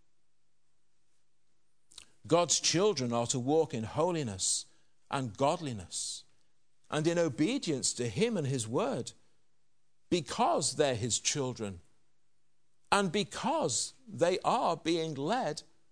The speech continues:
by his Spirit. If you're not being led by the Spirit, you're not his child. The second thing, adoption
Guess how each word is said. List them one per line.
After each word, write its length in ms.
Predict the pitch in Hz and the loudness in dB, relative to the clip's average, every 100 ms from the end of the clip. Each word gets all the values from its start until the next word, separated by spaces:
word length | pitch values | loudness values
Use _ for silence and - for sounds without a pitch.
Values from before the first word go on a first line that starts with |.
| - - | -20 -20
by 280 | - 180 269 | -2 0 0
his 200 | 214 233 | 0 2
Spirit. 640 | - - - 233 247 117 - - - - - - - - - - - - - - - - - - - - | 2 2 0 -2 -2 -8 -16 -20 -20 -20 -20 -20 -20 -20 -20 -20 -20 -20 -20 -20 -20 -20 -20 -20 -20 -20
If 160 | - - | -20 -16
you're 100 | 110 | -4
not 220 | 117 117 | -2 0
being 200 | 135 131 | -2 -2
led 260 | 110 131 127 | -2 -2 -2
by 160 | 117 | -6
the 80 | 104 | -4
Spirit, 580 | 98 - 139 214 143 - - - - - - - - - - - - | -4 -2 -4 -6 -10 -16 -20 -20 -20 -20 -20 -20 -20 -20 -20 -20 -20
you're 200 | - 123 | -4 -2
not 220 | 123 170 151 | -2 -4 -6
his 180 | 185 | -10
child. 340 | - - 226 349 - - _ - - - - - - - - - - - - - - - - - - - - - - - - - - - | -8 -8 -10 -12 -18 -20 _ -20 -20 -20 -20 -20 -20 -20 -20 -20 -20 -20 -20 -20 -20 -20 -20 -20 -20 -20 -20 -20 -20 -20 -18 -16 -16 -12
The 80 | - | 2
second 360 | - 269 269 190 | 6 6 4 2
thing, 220 | 170 143 | 2 4
adoption 680 | 139 123 269 - - 131 127 | 6 6 4 2 0 0 -2